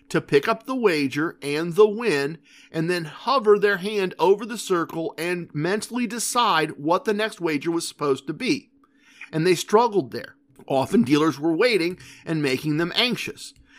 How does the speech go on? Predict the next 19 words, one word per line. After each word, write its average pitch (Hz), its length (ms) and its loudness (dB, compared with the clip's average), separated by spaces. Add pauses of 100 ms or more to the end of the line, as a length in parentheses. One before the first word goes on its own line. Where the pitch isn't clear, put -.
(180)
They 160 120 2
couldn't 262 360 -4
think 214 300 -4
through 233 280 -6
things 180 400 -4
quickly 214 640 0
enough 208 460 2
in 185 260 0
that 170 240 0
moment. 185 560 -2 (540)
The 165 120 0
solution 226 840 0
to 185 160 2
this 127 360 -2
is 160 140 -6
to 175 160 -4
follow 175 500 2
the 202 140 0
flowchart 220 760 0